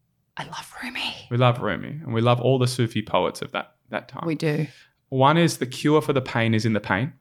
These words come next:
Speaker 1: <gasps> Love it.
Speaker 2: Yep. And the other one is, "You have to keep breaking your heart until it opens."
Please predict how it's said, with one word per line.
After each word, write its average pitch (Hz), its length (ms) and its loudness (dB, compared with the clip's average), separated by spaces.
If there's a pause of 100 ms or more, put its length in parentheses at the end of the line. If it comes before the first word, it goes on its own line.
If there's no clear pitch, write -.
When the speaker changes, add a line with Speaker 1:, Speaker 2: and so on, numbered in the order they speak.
(120)
Speaker 1:
<gasps> - 1900 -14
Love - 380 -20 (200)
it. - 160 -10
Speaker 2:
Yep. 135 520 4 (420)
And 120 140 2
the 117 60 6
other 117 180 6
one 110 160 4
is, 104 240 -2 (380)
"You 120 100 -8
have - 240 -8
to 123 80 -10
keep 117 340 -4 (120)
breaking 107 400 -2
your 98 100 0
heart 95 280 -2
until 101 260 -10
it 92 60 -6
opens." - 400 -8